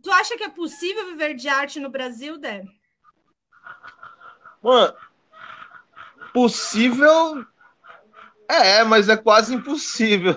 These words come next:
Speaker 2: <laughs> É muito difícil, tá ligado? A gente vê algumas pessoas que sobrevivem, liga, é massa. A gente vê aqui, no caso de Cubatão, a banda marcial, as coisas fechando, a sinfônica, os investimentos que a prefeitura dava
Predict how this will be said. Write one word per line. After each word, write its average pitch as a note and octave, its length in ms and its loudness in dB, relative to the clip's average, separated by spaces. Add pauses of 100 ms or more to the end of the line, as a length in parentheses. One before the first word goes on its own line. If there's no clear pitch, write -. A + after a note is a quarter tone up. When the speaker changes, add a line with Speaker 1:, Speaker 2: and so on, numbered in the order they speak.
Speaker 2:
<laughs> B3 840 2 (420)
É G#3 60 2
muito A#3+ 240 -4
difícil, A3+ 880 -2
tá F3 180 2
ligado? F#3 360 0 (520)
A F3+ 60 0
gente G#3+ 300 -2
vê A3+ 100 2
algumas B3+ 460 4
pessoas A#3+ 420 0
que A3+ 80 -18
sobrevivem, A3+ 960 -2
liga, G3 260 0
é E3 80 2
massa. F#3 420 0 (380)
A E3+ 60 -2
gente F#3+ 160 -6
vê F#3+ 100 0
aqui, G#3 320 -2
no F#3+ 140 -4
caso G3 200 4
de G3 120 -10
Cubatão, G3+ 680 4
a F#3 60 8
banda F#3+ 320 0
marcial, F#3 480 4
as F#3 100 2
coisas F#3 280 -4
fechando, F#3+ 500 -2
a F3 80 -4
sinfônica, F#3+ 560 -4
os E3 100 -4
investimentos F3+ 600 -2
que - 80 -2
a E3+ 40 4
prefeitura F3 440 -2
dava F3 260 4